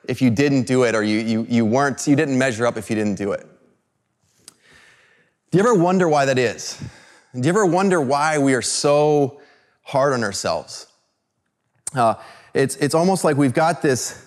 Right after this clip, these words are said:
uh, this, th-, th-, our brain is trying to convince us that and give us, provide enough evidence to prove that we don't measure up.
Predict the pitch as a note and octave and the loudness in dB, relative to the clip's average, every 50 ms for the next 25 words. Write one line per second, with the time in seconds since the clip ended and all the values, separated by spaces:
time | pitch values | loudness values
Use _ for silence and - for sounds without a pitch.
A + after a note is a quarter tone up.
0 | - - - A2+ G#2+ G#2 G2 F#2+ F#2 - - - _ _ _ _ _ _ _ - | -8 -4 0 0 2 2 0 0 -2 -6 -12 -18 _ _ _ _ _ _ _ -20
1 | _ _ _ _ _ _ _ _ - - A#2 A2+ - - - _ - C#3 B2 - | _ _ _ _ _ _ _ _ -18 -14 -14 -14 -16 -18 -12 _ -2 -2 -2 -2
2 | - - - - - - - - - - _ _ - - C#3+ C#3 - D3+ D3 D#3 | -6 -12 -16 -20 -20 -20 -20 -20 -20 -20 _ _ -12 -8 -8 -4 -2 0 0 0
3 | - C#3+ C#3 C3+ B2 C#3+ D#3+ F3 G3+ G3 D#3 C3+ - - - - E3+ E3 F3 F3+ | 2 2 2 2 2 2 2 2 2 2 0 0 -4 -6 -2 0 0 2 2 2
4 | E3+ - - D3 - C3 B2+ B2 D3+ F#3 G3+ - - B2+ - - - B2 A#2 A2+ | 0 0 0 -2 0 2 2 2 2 0 0 0 -2 -4 -4 -2 -2 -2 -2 -2
5 | - - - - B2+ B2+ A2+ D#3 F3 F3+ D#3+ - - - D#3 C#3+ C3+ D#3 E3 D#3 | -6 -12 -8 -4 -2 0 0 2 2 0 -2 -4 -4 -6 -2 0 0 0 0 0
6 | C#3 - - B2+ C#3+ D#3 D3 C#3+ B2+ - - G#2+ - - E3 C#3 C3+ B2 A2+ D3+ | -2 -4 -2 -2 -2 0 0 -2 -4 -4 -8 -8 -2 -2 0 0 0 0 2 2
7 | F#3+ G3+ F3 D3 B2 A2 A2 B2+ D3+ D3+ A#2 B2+ B2 B2 B2 F#2+ - - | 2 2 2 0 -2 -2 0 0 0 0 0 0 0 0 0 0 -4 -8